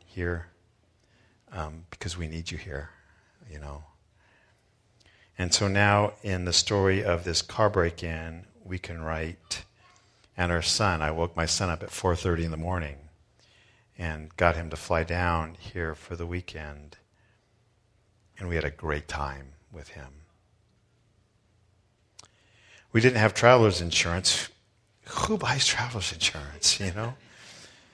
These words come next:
And so we had to give away the place we were gonna stay. I mean, it's over now. It's, it's done. We were supposed to be there that night. We were supposed to be there. And we can't be there. And so we thought, "Well, what do we do with this?"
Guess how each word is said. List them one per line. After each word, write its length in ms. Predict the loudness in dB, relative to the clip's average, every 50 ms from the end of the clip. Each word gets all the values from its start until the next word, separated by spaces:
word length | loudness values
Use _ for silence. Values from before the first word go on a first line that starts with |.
| _ _ _ _ _ -12 -8
And 140 | -4 -2
so 480 | 0 2 4 4 4 4 2 0 -2 -8 -18 -20 -20 -20 -20 -16
we 180 | -10 -6 -4 0
had 180 | 2 2 2 2
to 60 | 2
give 180 | 4 4 4
away 200 | 4 6 6 4
the 100 | 4 2
place 340 | -2 -2 0 0 0 0 0
we 80 | -2 -2
were 80 | -2
gonna 200 | 0 0 -2 0
stay. 340 | 0 0 2 2 2 2 2
I 60 | 0
mean, 160 | -2 -2 -4 -4
it's 240 | -6 -6 -2 2
over 260 | 4 4 4 2 0 -4
now. 160 | -6 -6 -6
It's, 160 | -4 -4 -4
it's 180 | -4 -4 -4 -2
done. 220 | 0 0 0 0
We 80 | -2 -4
were 60 | -2
supposed 220 | -2 0 2 2
to 60 | 4
be 40 | 4
there 180 | 4 4 2 2
that 140 | 2 0 2
night. 160 | 2 2 2
We 20 |
were 60 | 2
supposed 180 | 0 0 0 0
to 60 | 4
be 100 | 4 6
there. 320 | 8 8 8 8 6 2 -6 -16 -20 _ _ _ _ _ _ _ _ -20 -20 _ _ -8
And 100 | -4 -4
we 60 | -4
can't 280 | -2 -2 -2 -2 -2 -2
be 140 | -2 -4 -2
there. 260 | 0 0 0 2 0
And 320 | -2 -4 -6 -10 -14 -18 -20 -20 _ _ _ _ _ _ _ _ _ _ _ _ _ _ _ _
so 580 | -4 0 4 6 6 6 6 4 0 -2 -6 -10
we 100 | -12 -10
thought, 180 | -4 0 2 4
"Well, 120 | 4 6
what 80 | 4 4
do 80 | 4 4
we 100 | 4 4
do 480 | 4 4 2 4 2 0 -2 -4 -6 -10
with 280 | -8 -8 -8 -8 -8 -12
this?" 520 | -14 -14 -14 -14 -14 -12 -10 -10 -10 -12